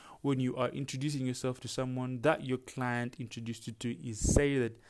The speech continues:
I mean, say something like, "I got your number from so-and-so." Don't do that. Please don't do that. I mean, that, that sounds really, really weird.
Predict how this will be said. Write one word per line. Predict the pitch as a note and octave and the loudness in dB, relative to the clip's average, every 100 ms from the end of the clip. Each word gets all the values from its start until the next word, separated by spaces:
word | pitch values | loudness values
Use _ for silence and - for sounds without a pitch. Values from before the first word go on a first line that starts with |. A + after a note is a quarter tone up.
| - _ _ _ _ _ - | -20 _ _ _ _ _ 2
I | D3 | 4
mean, | C3+ A#2 - _ | 6 2 -4 _
say | - - - D#3+ | 2 6 10 10
something | D#3+ C#3+ C3 B2 A#2 | 10 8 6 4 4
like, | A2 G#2+ - _ _ - - | 2 -2 -8 _ _ -20 -6
"I | C#3+ | -6
got | C#3 - - | -6 -14 -8
your | D#3+ | -6
number | D#3 D3+ C3+ | -4 -6 -8
from | B2 B2+ A#2+ | -8 -8 -8
so-and-so." | - C3+ B2+ A2+ A2 A#2+ G#2 G2 _ _ _ _ _ _ _ _ _ _ _ _ _ _ _ _ _ - | -8 -6 -6 -6 -6 -4 -4 -8 _ _ _ _ _ _ _ _ _ _ _ _ _ _ _ _ _ -2
Don't | E3 E3 | 0 2
do | C#3+ | 4
that. | A#2+ G#2+ - _ _ _ - | 4 2 -2 _ _ _ -2
Please | G3 F#3 | 0 4
don't | C#3+ C#3 | 6 6
do | B2+ A2+ | 4 0
that. | A2 B2+ | -2 -2
I | |
mean, | C3 C#3 C3+ | 0 2 8
that, | F3+ D3 | 8 10
that | D#3 F#3 - | 6 6 4
sounds | - D#3+ D3+ A#2 | 6 6 4 4
really, | C3+ E3+ D#3+ | 4 6 6
really | D3 D3 | 6 6
weird. | C#3+ C#3 C3 B2+ | 6 6 6 6